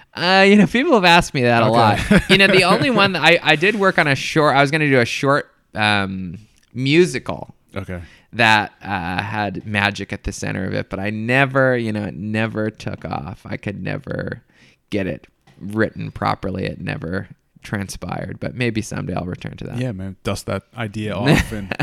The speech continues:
Speaker 2: make it happen.
Speaker 1: Abracadabra, there it is.
Speaker 2: Yeah. <laughs> Um,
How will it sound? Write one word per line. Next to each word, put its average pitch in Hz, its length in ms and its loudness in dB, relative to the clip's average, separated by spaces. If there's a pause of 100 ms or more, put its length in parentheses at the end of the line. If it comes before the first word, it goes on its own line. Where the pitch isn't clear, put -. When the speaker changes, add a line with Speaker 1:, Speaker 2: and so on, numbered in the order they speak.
(580)
Speaker 2:
make 120 200 -2
it - 0 -
happen. 123 60 2
Speaker 1:
Abracadabra, 107 560 2
there 104 180 2
it 101 80 -2
is. 139 300 0
Speaker 2:
Yeah. 156 220 0
<laughs> - 560 -16
Um, 143 420 0